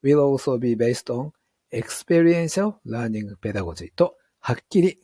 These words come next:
書いてあります。経験によって学ぶのがいいということですね。これは私が、外国人が言っているのではなくて、インド政府の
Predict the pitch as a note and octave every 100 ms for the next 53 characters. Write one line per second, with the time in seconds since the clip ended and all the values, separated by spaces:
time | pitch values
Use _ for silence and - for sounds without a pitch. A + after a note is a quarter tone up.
0 | - A#2+ - D#2+ C#2+ - - _ _ -
1 | E3+ F3 F3+ F3+ E3+ D#3+ - A#3+ - _
2 | _ - A#2+ A2+ G#2+ F2+ E2+ D#3 - G#2+
3 | F2 - _ _ - A2 - - G#2+ -
4 | D#3 - _ _ _ - D#3 D#3+ C#3 A#2+
5 | C#3+ C3+ D3+ D#3+ - - C#3+ _ A2+ C3
6 | D#3+ G#3 F#3 C#3+ C#3+ F3 A2 _ - G#2
7 | G#2 F2+ E2+ D#2+ - - - _ _ _
8 | - B2 B2 A#2 - A2+ F2+ A#2+ F#3+